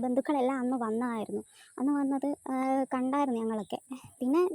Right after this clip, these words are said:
നമ്മളൊന്നും ഈ കാര്യങ്ങൾക്ക് അകത്തൊന്നും കൂടുതലായിട്ട് പോയി ഇടപെടും. കാരണം നമ്മൾ കുറേ ആയിട്ട് ഇത് കണ്ടുകൊണ്ടിരിക്കുന്നതുകൊണ്ട് നമ്മൾ അവിടെയുള്ള അയൽവക്കംകാരൊന്നും വലുതായിട്ട് ഇതിനകത്തൊന്നും ഇടപെടാനൊന്നും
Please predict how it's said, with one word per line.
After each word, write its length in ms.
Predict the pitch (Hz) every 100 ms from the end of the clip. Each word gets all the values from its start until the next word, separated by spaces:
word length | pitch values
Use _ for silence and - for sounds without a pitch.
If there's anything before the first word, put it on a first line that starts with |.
| 339
നമ്മളൊന്നും 320 | 330 403 381 349
ഈ 40 | 339
കാര്യങ്ങൾക്ക് 360 | 330 330 339 294
അകത്തൊന്നും 280 | 294 285 277
കൂടുതലായിട്ട് 360 | 269 277 247 254
പോയി 120 | 247 240
ഇടപെടും. 220 | 240 254
കാരണം 160 | 302 311
നമ്മൾ 160 | 294 285
കുറേ 120 | 269 262
ആയിട്ട് 160 | 240
ഇത് 60 | 240 233
കണ്ടുകൊണ്ടിരിക്കുന്നതുകൊണ്ട് 680 | 214 254 226 214 220 226 320 - - - 330
നമ്മൾ 160 | 339 311
അവിടെയുള്ള 260 | 285 269 262
അയൽവക്കംകാരൊന്നും 600 | 247 254 262 247 233 247
വലുതായിട്ട് 360 | 226 254 226 247
ഇതിനകത്തൊന്നും 480 | 226 240 233 233 226 233
ഇടപെടാനൊന്നും 480 | 233 247 233 208